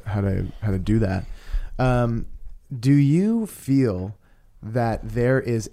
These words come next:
any, that there is not enough importance at any time, or have you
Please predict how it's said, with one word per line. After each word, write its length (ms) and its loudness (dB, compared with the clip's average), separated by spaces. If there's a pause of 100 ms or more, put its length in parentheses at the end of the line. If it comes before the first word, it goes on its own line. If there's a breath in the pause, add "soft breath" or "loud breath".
(100)
any, 540 2 (1160 soft breath)
that 180 0
there 380 6
is 480 2 (120)
not 420 2
enough 320 2
importance 760 -2 (360)
at 240 -6
any 220 0
time, 520 0
or 120 0
have 200 0
you 160 0